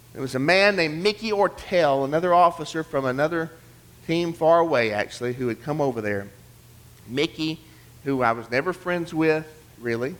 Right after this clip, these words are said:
Uh, we didn't work together, didn't know each other. When I, we bonded for life, it feels like now. But he grabbed my shoulders, and he pulled me back just away from the window of that car there with those little girls in there.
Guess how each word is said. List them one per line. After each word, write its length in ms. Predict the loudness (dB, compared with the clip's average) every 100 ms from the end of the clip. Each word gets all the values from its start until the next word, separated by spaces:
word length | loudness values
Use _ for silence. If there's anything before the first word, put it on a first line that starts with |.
| -14
Uh, 320 | -10 -6 -6 -6
we 100 | -6
didn't 180 | -6 -2
work 220 | -2 -2
together, 320 | 0 0 0
didn't 180 | -4 -4
know 160 | -4
each 160 | -4 0
other. 300 | 0 0 -8 -12 -20 -20 -20 -20 -20 -14
When 140 | -4
I, 220 | 0 0 0 -8 -10 -12 -12 -8
we 100 | -8
bonded 580 | -10 -4 0 0 -2
for 160 | -8 -2
life, 420 | 0 0 -2 -8
it 160 | -14 -14 -10
feels 280 | -6 -6 -6
like 180 | -10 -10
now. 200 | -8 -8
But 100 | -6
he 120 | -6
grabbed 380 | 0 2 2 0
my 140 | -2
shoulders, 640 | -4 -8 -8 -10 -20 -20 -20 -20 -20 -20 -20 -16
and 80 | -8
he 60 | -6
pulled 280 | 0 0 2
me 100 | 2
back 340 | 2 2 -4
just 140 | -10 -6
away 280 | 0 0
from 180 | 0 -6
the 80 | -6
window 440 | -4 -2 2 2
of 80 | 4
that 300 | 4 2 0 -20 -20 -20
car 340 | -2 2 2 0
there 280 | -6 -12 -14 -18
with 120 | -4
those 320 | -2 -2 -6 -6
little 160 | -6 -4
girls 400 | -2 -2 -4 -12
in 100 | -10
there. 220 | -10